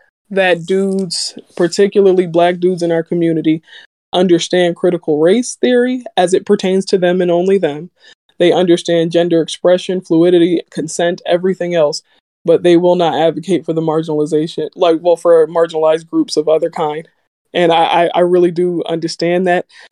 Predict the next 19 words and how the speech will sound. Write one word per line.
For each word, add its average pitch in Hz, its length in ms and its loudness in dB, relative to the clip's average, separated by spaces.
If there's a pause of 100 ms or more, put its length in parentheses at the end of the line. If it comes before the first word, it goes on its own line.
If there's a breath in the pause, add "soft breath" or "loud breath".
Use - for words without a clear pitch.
I 170 140 0
know 175 220 2
that, 165 360 2
you 185 140 -2
know, 165 80 2
we 170 120 0
have 170 160 -4
some, 156 200 -6 (180)
uh, 170 240 2
some 185 220 -4
of 170 40 -2
our 170 140 2
own 175 160 -2
battles 170 300 0
to 180 100 -10
fight 170 220 -2
as 170 180 -2
black 190 300 -6
people, 208 420 0